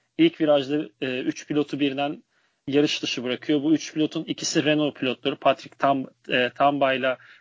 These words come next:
Derek Warwick. E, bunların haricinde yarışın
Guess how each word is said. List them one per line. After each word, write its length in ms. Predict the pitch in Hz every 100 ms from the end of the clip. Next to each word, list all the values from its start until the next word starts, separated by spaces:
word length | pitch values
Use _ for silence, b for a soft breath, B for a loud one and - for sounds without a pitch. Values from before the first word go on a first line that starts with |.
| 131
Derek 300 | 120 139 -
Warwick. 760 | 135 143 135 113 - - - _ _ _ _ _ -
E, 240 | 143 143
bunların 320 | 131 160 196 202
haricinde 760 | 190 185 175 190 202 262 - _ _ _ _ _ _ _ _ _ -
yarışın 560 | 123 147 170 - 233